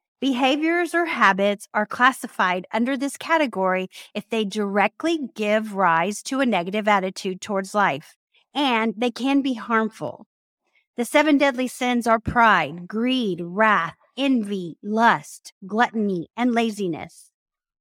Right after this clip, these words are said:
Each of these sins can wreak havoc on your life and bring in the destructive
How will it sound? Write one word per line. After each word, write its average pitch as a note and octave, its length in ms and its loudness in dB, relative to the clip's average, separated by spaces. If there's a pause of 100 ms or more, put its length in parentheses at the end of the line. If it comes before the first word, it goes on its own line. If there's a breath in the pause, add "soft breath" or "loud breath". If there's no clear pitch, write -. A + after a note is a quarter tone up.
(880)
Each F4 220 4
of F4+ 140 0
these D#4+ 180 4
sins D#4 400 2
can A3 200 -4
wreak A3+ 260 0
havoc B3 480 -4
on G3+ 160 0
your G3+ 160 -2
life G#3 420 0 (140)
and G#3 200 -4
bring B3 520 0
in B3 320 0
the B3 80 0
destructive G3+ 680 -4